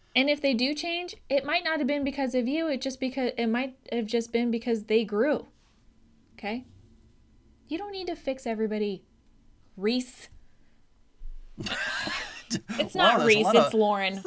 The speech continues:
Speaker 1: Whatever.
Speaker 2: a lot of venom in there. Settle down. I won't have you disparaging Reese.
Speaker 1: Uh, it's not Reese. It's just Lauren.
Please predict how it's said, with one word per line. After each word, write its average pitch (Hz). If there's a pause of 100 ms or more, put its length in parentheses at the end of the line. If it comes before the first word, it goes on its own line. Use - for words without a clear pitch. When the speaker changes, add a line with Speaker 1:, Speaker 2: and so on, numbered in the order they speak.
Speaker 1:
Whatever. -
Speaker 2:
a -
lot 277
of 120
venom 131
in 101
there. 90 (100)
Settle 262
down. 127 (920)
I 143
won't 247
have 160
you 117
disparaging 101
Reese. 101
Speaker 1:
Uh, 262
it's 254
not 226
Reese. -
It's -
just 262
Lauren. 190